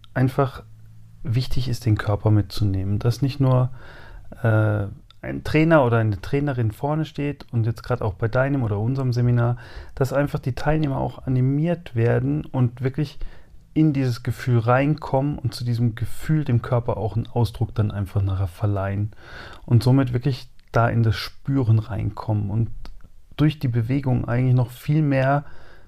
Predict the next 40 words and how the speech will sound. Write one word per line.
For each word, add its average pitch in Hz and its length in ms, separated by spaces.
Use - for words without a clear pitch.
die 127 60
Bilder 156 640
entstehen 156 680
können 135 500
und 131 300
auch 127 360
manifestiert 117 920
werden 135 260
kann 139 260
oder 110 220
wie 120 100
auch 110 180
immer 147 220
du 123 100
das 113 240
nennen 135 420
willst, 127 380
aber 123 280
damit 170 480
in 135 120
diese 120 220
Schwingung 160 300
und 127 140
in 127 80
diese 117 220
Resonanz 131 520
zu - 140
kommen. 101 420
Und 120 240
das 160 160
passiert 156 340
einfach 131 260
auch 131 180
nur, 139 120
wenn 135 120
du 120 80
wirklich 123 180
den 131 160
Körper 139 300
mitnimmst. 127 580